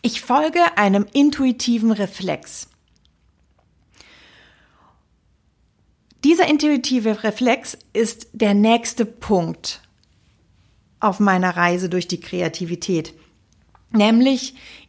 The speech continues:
intuitive Ideen und der kreative Flow. Wo, wo kommen denn Ideen her? Wenn wir, wenn wir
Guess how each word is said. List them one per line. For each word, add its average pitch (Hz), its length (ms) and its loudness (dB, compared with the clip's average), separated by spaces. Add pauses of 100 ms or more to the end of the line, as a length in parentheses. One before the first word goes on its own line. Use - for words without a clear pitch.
intuitive 302 880 4
Ideen 208 840 0
und 196 140 2
der 190 80 2
kreative 180 760 -2
Flow. 143 480 -4 (3750)
Wo, 285 520 0 (340)
wo 247 180 -4
kommen 285 420 0
denn 277 180 2
Ideen 240 440 2
her? 202 540 2 (340)
Wenn 254 160 4
wir, 254 380 4
wenn 233 200 0
wir 220 480 0